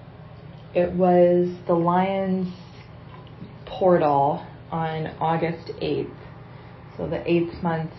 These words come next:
the eighth day in the eighth month is the Lion's Portal. And I remember my friend, uh,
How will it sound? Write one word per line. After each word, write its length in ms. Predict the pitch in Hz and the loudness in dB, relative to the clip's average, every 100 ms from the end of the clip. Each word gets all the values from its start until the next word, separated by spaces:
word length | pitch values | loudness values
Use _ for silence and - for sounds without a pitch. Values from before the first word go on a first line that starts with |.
| - | -6
the 120 | 170 | -2
eighth 260 | 175 175 - | 0 -2 -2
day 180 | 165 156 | -2 -2
in 80 | |
the 120 | 156 - | -4 -4
eighth 300 | 151 - - | -6 -6 -10
month 360 | 156 151 147 175 | -8 -8 -6 -8
is 120 | 156 | -8
the 80 | - | -6
Lion's 380 | 156 147 147 165 - | -4 -4 -6 -8 -8
Portal. 440 | 151 147 147 160 - - - - - - - - - | -6 -4 -4 -6 -10 -16 -18 -18 -18 -18 -20 -16 -10
And 100 | 185 | -4
I 40 | |
remember 280 | 170 160 160 | -2 -2 -2
my 200 | 156 160 | -4 -6
friend, 380 | 175 160 156 151 | -4 -4 -4 -4
uh, 220 | 151 151 | -4 -4